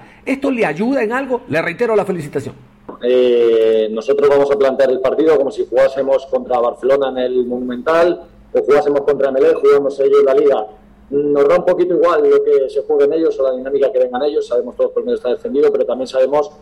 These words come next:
Speaker 2: que compite todos los partidos hasta el final, que es el último partido en serie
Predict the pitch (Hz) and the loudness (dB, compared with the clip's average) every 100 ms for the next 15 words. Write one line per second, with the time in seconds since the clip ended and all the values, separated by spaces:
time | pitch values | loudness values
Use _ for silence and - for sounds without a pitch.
0 | - _ 143 143 139 165 170 151 139 143 | -20 _ 0 2 2 2 2 4 4 2
1 | 123 139 123 123 127 127 151 160 - - | 2 2 0 -4 -4 -2 0 -2 -2 -2
2 | 131 - 139 135 131 127 123 127 135 127 | -2 -2 -2 -2 -2 -4 -4 -2 0 2
3 | - - - - 131 147 156 147 | 0 -4 -20 -8 -6 0 2 4